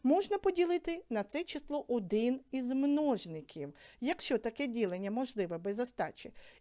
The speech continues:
і частку помножити на інший множник. Тобто є три способи.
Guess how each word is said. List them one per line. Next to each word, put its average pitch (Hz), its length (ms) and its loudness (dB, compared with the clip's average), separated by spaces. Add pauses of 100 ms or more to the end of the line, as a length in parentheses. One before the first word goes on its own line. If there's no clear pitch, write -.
і 277 140 2
частку 190 580 0
помножити 381 760 0 (120)
на 175 220 -4 (100)
інший 262 640 -2
множник. 160 580 -8 (420)
Тобто 440 320 6
є 262 200 6
три 247 260 -2
способи. - 520 -8